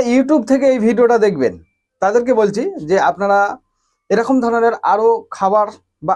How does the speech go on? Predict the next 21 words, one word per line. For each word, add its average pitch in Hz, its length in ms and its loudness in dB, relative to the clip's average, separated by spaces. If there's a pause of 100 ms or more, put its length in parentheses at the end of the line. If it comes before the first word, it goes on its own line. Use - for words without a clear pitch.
(100)
আরো 202 120 0
কম 208 220 0 (140)
খরচে 220 380 2 (140)
এবং 185 140 -2 (120)
মুরগির 185 340 -4
সুষম 196 300 -6 (220)
আহার 165 260 -2 (680)
যেগুলো 220 320 0
আমরা 254 180 0 (100)
তৈরি 240 200 2
করছি 247 320 0 (140)
এবং 226 140 0 (120)
যেগুলো 208 260 2 (140)
পরীক্ষায় 214 540 -2
রয়েছে, 143 280 -2 (220)
সেগুলো 190 280 -4 (120)
পরীক্ষা 202 320 -4 (180)
সম্পূর্ণ 185 340 -6 (120)
হয়ে 170 200 0
গেলেই 220 200 -4 (100)
আমি 156 180 -6